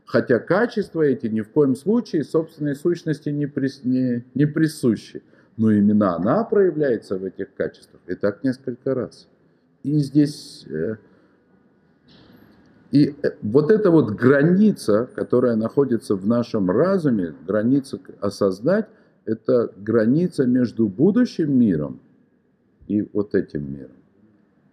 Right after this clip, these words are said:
Это граница между миром награды и миром заслуги. То есть миром, в котором человек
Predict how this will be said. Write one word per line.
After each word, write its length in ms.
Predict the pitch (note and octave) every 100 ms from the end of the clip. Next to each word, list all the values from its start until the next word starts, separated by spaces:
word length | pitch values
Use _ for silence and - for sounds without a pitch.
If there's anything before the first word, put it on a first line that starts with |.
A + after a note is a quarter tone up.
| _ _ -
Это 240 | G2 -
граница 720 | F#2 G#2+ G#2 A#2+ F#3 - B2+
между 380 | G#2+ A#2+ G#2+ G#2+
миром 460 | A#2 D3+ B2+ G2+ F2+
награды 680 | F#2 F2 C3+ F#3 C#3 D2 - _ _ _ _ _
и 100 | A2
миром 440 | G2+ A2 C#3 B2+ G#2+
заслуги. 680 | G2+ G2+ - G#2 F2 C2+ - -
То 80 | D#2
есть 200 | C2+ _ _ _ _ - _ -
миром, 320 | G2 C#3 C#3
в 60 | G#2+
котором 420 | F#2+ - A2+ F#2+
человек 420 | - G2+ G#2 G#2